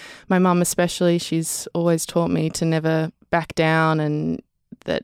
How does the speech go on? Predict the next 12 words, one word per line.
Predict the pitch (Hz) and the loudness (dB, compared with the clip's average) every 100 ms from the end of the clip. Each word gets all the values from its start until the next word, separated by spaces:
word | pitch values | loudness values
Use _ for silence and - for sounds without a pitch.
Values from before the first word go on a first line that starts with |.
| - | -8
we | 175 160 160 - | -6 -4 -4 -4
need | 170 165 156 | -4 -4 -4
to | - 151 | -4 -2
push | - 175 - | 0 0 0
for | - 160 160 | -2 0 0
more | 160 160 | 0 0
equality | - 175 185 185 185 185 - - - - - - | 0 2 4 4 2 0 -4 -18 -20 -20 -14 0
in | 175 170 170 | 2 4 2
film | - 185 180 | 2 2 4
and | 180 | 2
television, | 180 170 175 175 180 175 175 170 | 4 4 4 2 2 4 2 2
and | - 160 156 156 151 - | 0 0 0 0 -4 -12